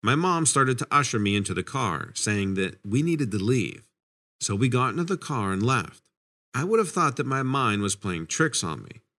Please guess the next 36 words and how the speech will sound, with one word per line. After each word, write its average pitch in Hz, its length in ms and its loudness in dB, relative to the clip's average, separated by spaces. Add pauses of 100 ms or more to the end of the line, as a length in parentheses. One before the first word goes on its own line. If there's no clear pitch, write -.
(260)
All 139 200 0
of 143 120 0
what 151 160 0
we 135 120 2
had 123 140 2
experienced 117 800 0
was 113 280 -2
truly, 120 600 2
for 113 240 -4
lack 110 260 0
of 110 80 -2
better 98 240 0
words, 95 600 2 (460)
creepy. 123 720 0 (520)
And 107 120 0
my 135 120 6
mom 151 280 2
started 135 360 4
revisiting 120 640 4
the 113 140 4
events 107 520 0
out 113 260 -2
loud 104 320 0
as 85 100 -6
we 85 120 -6
drove. 92 520 -2 (480)
Everything 165 420 0
she 160 180 -2
was 165 200 0
saying 107 420 0
was 101 340 -2
exactly 113 680 -2
what 90 160 -2
I 80 100 -4
saw, 87 340 0
too. 104 440 -4